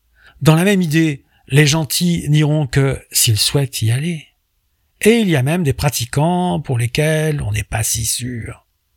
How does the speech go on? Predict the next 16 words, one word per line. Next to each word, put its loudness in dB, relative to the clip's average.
Oh -4
là 2
là, -4
qu'est-ce -6
que -14
tu -10
racontes -10
là ? -12
Enfin 2
bon, 2
je 0
suis 0
personne -2
pour -2
juger, 0
hein. -4